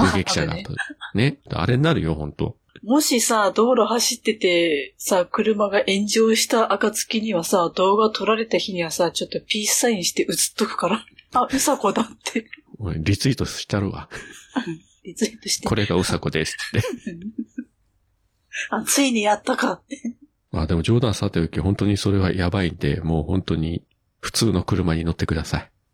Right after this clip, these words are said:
Speaker 2: はい、わかりました。
Speaker 1: これもうさこらしいといえば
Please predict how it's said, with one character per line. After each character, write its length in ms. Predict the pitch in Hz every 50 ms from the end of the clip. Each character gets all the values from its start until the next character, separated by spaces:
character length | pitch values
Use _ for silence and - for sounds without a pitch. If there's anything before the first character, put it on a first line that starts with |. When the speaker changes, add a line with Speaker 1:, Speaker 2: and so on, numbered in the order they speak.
| _ _ _ _ -
Speaker 2:
は 240 | - 220 190 180
い、 180 | 180 185 - - _ _
わ 120 | - 180
か 140 | 175 - 180
り 100 | 165 165
ま 100 | 160 160
し 160 | 160 - -
た。 120 | - - _ _ _ _ _ _ _ _ _
Speaker 1:
こ 120 | - - 92
れ 80 | 87 78
も 160 | 82 92 104
う 120 | - -
さ 160 | 90 - 85
こ 120 | - - 80
ら 100 | 85 85
し 160 | - - 95
い 40 | 85
と 120 | - -
い 80 | 85 104
え 60 | 127
ば 240 | - 117 85 -